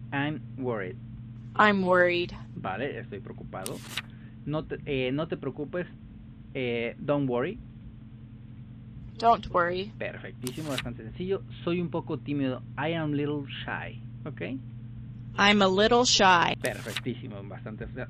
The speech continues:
Speaker 1: fácil. Ok, estoy avergonzado.
Speaker 2: I'm
Speaker 1: Es
Speaker 2: embarrassed.
Speaker 1: embarrassed. Ok, aquí le di la vuelta antes de, pero bueno, correcto. Ok, todo va a estar bien. Everything will be okay, ¿ok?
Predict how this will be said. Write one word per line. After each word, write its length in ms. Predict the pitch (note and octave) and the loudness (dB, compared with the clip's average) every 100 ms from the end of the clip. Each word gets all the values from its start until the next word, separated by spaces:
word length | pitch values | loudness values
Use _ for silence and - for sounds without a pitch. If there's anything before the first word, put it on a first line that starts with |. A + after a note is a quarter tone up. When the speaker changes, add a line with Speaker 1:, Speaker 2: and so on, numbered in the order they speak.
| - | -2
Speaker 1:
fácil. 340 | D#3+ - F#3+ | -2 0 -2
Ok, 140 | B2+ B2 | -2 -6
estoy 520 | - D3 B2+ D#3+ B2 | -6 -6 -2 -4 -2
avergonzado. 1120 | C3+ B2+ D#3+ E3 C3 A#2+ A2 - F3 B2+ B2+ - - - - - - - | -6 -2 -2 -2 -2 -4 -6 -2 -2 0 -4 -6 -14 -14 -14 -14 -10 0
Speaker 2:
I'm 240 | G#3 G#3 G3 | 2 4 2
Speaker 1:
Es 60 | |
Speaker 2:
embarrassed. 800 | F#3 - E3 D#3+ B2+ A2+ G#2 - | -2 2 4 6 4 2 0 -6
Speaker 1:
embarrassed. 220 | - - - | -12 -12 -10
Ok, 140 | B2 B2 A2+ | -6 -6 -6
aquí 280 | - - B2 | -10 -8 -6
le 180 | B2 | -4
di 100 | A#2 | -4
la 100 | A#2 | -4
vuelta 260 | A2+ A2+ A2 | -4 -6 -8
antes 220 | G#2+ A2 | -8 -6
de, 100 | A2+ | -8
pero 220 | - - - | -8 -10 -12
bueno, 160 | - - - - | -14 -14 -14 -6
correcto. 460 | B2+ B2+ C#3 - C3 - - - - - | -4 -2 -4 -6 -8 -8 -8 -8 -8 -10
Ok, 140 | B2+ B2 C#3 | -4 -4 0
todo 180 | D3+ | 2
va 100 | D3+ | 4
a 40 | C3+ | 0
estar 280 | A2+ C3 B2+ | -2 -6 -2
bien. 260 | D3+ F#3 - - - - - - - - - | -2 -2 -6 -12 -12 -12 -12 -12 -12 -10 0
Everything 680 | E3 E3 D#3+ - E3+ F#3 - - - - - - - - | 0 0 -4 -2 -2 -2 -4 -10 -12 -10 -10 -10 -10 -4
will 360 | C#3 D#3 D3+ - | 0 0 0 -2
be 320 | B2+ C#3+ D#3+ - | -2 -2 -4 -8
okay, 560 | A#2+ - - G#2 G2+ - - | -8 -8 -8 -8 -8 -10 -10
¿ok? 180 | B2 | -2